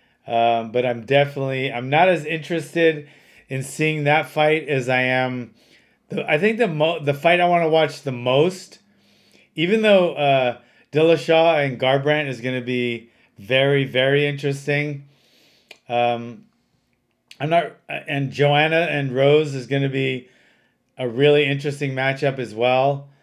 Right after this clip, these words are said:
Um, but I'm most interested to watch Stephen Wonderboy Thompson against, uh,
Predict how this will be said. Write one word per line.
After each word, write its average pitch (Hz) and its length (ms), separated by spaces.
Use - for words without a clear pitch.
Um, 120 600
but 131 140
I'm 135 200
most 175 360
interested 143 600
to 131 100
watch 123 260
Stephen 123 600
Wonderboy 123 480
Thompson 123 540
against, 110 460
uh, 104 240